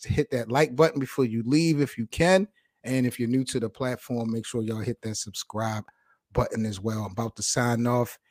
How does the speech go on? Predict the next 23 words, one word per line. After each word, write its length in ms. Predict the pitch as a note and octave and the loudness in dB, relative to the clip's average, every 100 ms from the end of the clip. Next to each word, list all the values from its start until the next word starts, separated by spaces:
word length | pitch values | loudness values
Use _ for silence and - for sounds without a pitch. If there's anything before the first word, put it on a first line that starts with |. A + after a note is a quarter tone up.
| _ _ - | _ _ -4
I 80 | A2+ | -2
will 120 | A#2 | -2
catch 320 | - C3+ - | 0 0 0
you 60 | C3+ | 0
guys 380 | B2+ B2+ B2 B2 | 4 4 4 2
on 100 | A#2+ | 2
the 80 | |
live 300 | A2+ B2 B2 | 2 4 2
stream 340 | - C3+ B2 A#2 | 2 0 0 0
tomorrow. 600 | - G#2+ C3+ C#3+ C#3 C3+ | -2 2 8 8 8 6
Y'all 220 | A#2 G#2+ | 4 2
know 220 | A#2 A#2+ | 0 2
how 60 | A#2 | 2
I 200 | A2 G#2+ | 0 -2
do, 260 | G#2 B2 A#2+ | -2 -2 -2
so 180 | A2 | -4
make 200 | G#2 A2 - | -4 -4 -4
sure 240 | A2+ A2 | -2 -2
y'all 160 | G#2+ G#2 | -2 -4
hit 180 | A#2 | -4
that 140 | A2 G#2 | -6 -6
notification 800 | A2 G#2 - - C3+ B2 A#2+ G#2 | -6 -8 -12 -2 0 0 -2 0
bell 380 | C3+ E3 F3 | 10 10 10